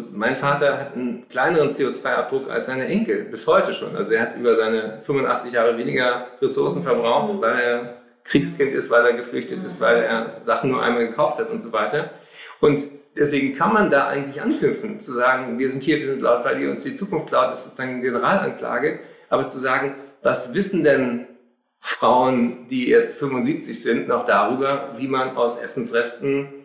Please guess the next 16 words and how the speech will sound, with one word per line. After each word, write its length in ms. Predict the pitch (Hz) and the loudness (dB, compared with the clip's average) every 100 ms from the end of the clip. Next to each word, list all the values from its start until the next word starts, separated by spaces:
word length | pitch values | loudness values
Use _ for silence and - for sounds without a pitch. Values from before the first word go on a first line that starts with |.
| _ - - | _ -16 0
was 240 | - - | 2 2
zaubert? 580 | 180 - - - - - - _ _ _ _ | 0 2 2 2 -2 -14 -20 _ _ _ _
Ja, 340 | 104 117 160 156 | 4 6 4 0
also 200 | 120 123 | -4 -4
ein 60 | |
Drittel 240 | 113 165 160 | 0 0 0
unserer 260 | 143 139 | 0 0
Lebensmittel 420 | 127 151 147 156 139 | -2 -4 -4 -6 -8
wird 160 | 131 | -8
weggeschmissen. 560 | 147 233 - 113 101 110 | -8 -6 -4 -4 -2 -6
Das 120 | 110 | -8
ist 220 | - - | -12 -10
ein 140 | 117 - | -10 0
unglaublicher 540 | 202 180 143 - 139 | 2 4 2 0 -6
Hebel 520 | 135 185 135 120 117 | -4 0 2 2 2
für, 540 | - 143 127 120 120 | -6 -2 2 4 4